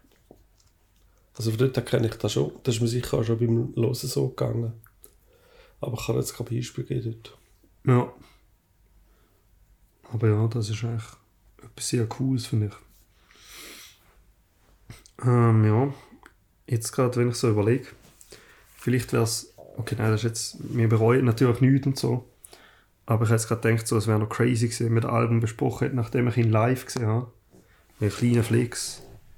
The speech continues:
Speaker 2: im April sehe ich ihn live in Berlin. Da freue ich mich sehr.
Speaker 1: Dann das Ticket.
Speaker 2: Yes. Nicht mehr so teuer, dreiundzwanzig Euro oder so.
Speaker 1: Ja, das ist ja
Speaker 2: Das ist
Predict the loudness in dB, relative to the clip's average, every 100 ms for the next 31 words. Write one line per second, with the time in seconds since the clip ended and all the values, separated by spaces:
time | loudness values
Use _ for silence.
0 | -18 -4 -2 -2 -4 -2 4 4 4 0
1 | -8 _ _ _ -20 -20 _ _ -6 -2
2 | 0 0 0 -2 -4 -4 0 0 0 -2
3 | -4 -10 -18 _ _ _ _ _ _ -20
4 | -20 _ _ _ -6 -2 -2 -4 -4 -4
5 | -4 -10 -6 0 0 0 -4 -6 -6 -8
6 | -14 -14 _ -20 _ _ -4 -2 -6 -8
7 | -16 _ _ 0 2 2 0 0 0 2
8 | 2 2 -2 -4 -2 0 0 0 -2 -2
9 | -2 -2 -4 -10 -12 -12